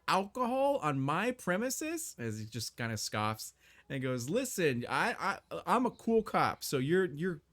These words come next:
you should be glad that I came into the mix. But, uh, you gotta take that elsewhere, buddy, as he kinda, like, looks to you guys.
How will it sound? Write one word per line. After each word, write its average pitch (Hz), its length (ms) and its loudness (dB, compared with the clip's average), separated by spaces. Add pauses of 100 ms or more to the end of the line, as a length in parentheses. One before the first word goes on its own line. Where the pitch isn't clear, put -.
you 165 160 -6
should 180 160 -4
be 170 60 -2
glad 180 440 4
that 131 100 2
I 139 120 2
came 135 200 -4
into 120 160 -4
the 123 60 -4
mix. 139 380 -2 (380)
But, 156 160 6
uh, 139 400 8
you 156 100 0
gotta 277 200 2
take 214 260 2
that 185 140 2
elsewhere, 185 440 2
buddy, 165 500 -2
as 127 260 -2
he 127 100 -6
kinda, 113 240 -4
like, 107 240 -2
looks 107 180 -8
to 110 80 -12
you 110 60 -10
guys. 104 360 -12